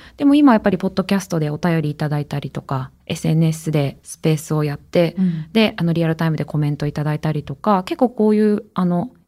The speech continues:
Speaker 1: お互いのやり取りができるようになって、だんだん、あ、本当に読んでくれてる人がいるっていうの、
Speaker 2: うん。
Speaker 1: 顔が見えるようになってきてっていうのは、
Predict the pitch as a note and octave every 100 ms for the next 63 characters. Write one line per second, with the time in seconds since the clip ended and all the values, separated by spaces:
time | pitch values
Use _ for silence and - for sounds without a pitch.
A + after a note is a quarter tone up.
0 | _ _ _ _ _ _ _ _ _ _
1 | _ - A3+ B3+ B3+ B3 B3 A3+ A#3+ G3
2 | D#3+ C#3+ - - F#3+ G3 F#3+ E3 D#3 D#3+
3 | D#3+ - B3+ G3 - - _ C#4+ C4+ C4
4 | B3 A#3+ C#4 D4+ D4 C#4+ D4+ A3+ F#3+ F3+
5 | F3+ F3+ F3+ D#3+ E3 F3 F#3 G3+ F#3+ G3
6 | A3+ A3+ G#3+ A3+ G#3 E3+ D#3+ D#3+ - D#3
7 | - D#3+ - D#3 D3+ E3 E3+